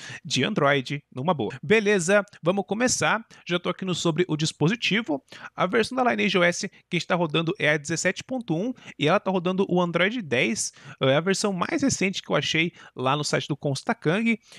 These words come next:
Eh, esse Constakang é o cara que tá mantendo, né, essas builds da Lineage O S pro Raspberry Pi. E de informação do sistema, acho que é isso. Dá vários toques aqui na versão do Android.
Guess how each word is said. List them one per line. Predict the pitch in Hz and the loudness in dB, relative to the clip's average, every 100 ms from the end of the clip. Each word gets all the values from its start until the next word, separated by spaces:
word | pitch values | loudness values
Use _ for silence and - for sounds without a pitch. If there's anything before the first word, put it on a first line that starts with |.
| - | -6
Eh, | - 120 | 0 0
esse | - | 0
Constakang | - 160 160 160 - 151 147 | -4 -4 -2 -2 -4 -4 -2
é | - | 0
o | 139 | -2
cara | - 143 | 0 -2
que | 147 | -2
tá | - | -6
mantendo, | 139 143 131 233 302 123 | -4 -6 -4 -2 -2 0
né, | 127 165 - - | 0 -2 -4 -6
essas | 147 139 151 131 | -2 0 0 -2
builds | 131 135 139 | 0 -2 0
da | 123 | 0
Lineage | 131 131 123 | 0 0 0
O | 123 | 2
S | 120 120 - - - | 2 0 -4 -8 -8
pro | - | 0
Raspberry | 202 160 - 127 170 | 2 2 0 0 0
Pi. | - 127 135 294 _ - | 0 0 0 -2 _ -4
E | 151 | -2
de | 208 | 0
informação | 269 269 240 247 | 0 0 0 -2
do | |
sistema, | 262 - 240 247 | -6 -2 -2 0
acho | 214 214 | -2 -2
que | 247 196 | -2 0
é | |
isso. | 156 220 247 - - | 0 0 -6 -8 -12
Dá | - | -2
vários | 156 170 | 2 2
toques | - 156 | 0 -2
aqui | 151 151 | -2 0
na | 135 | 0
versão | 147 | 0
do | 156 | 0
Android. | 135 143 143 | 0 0 0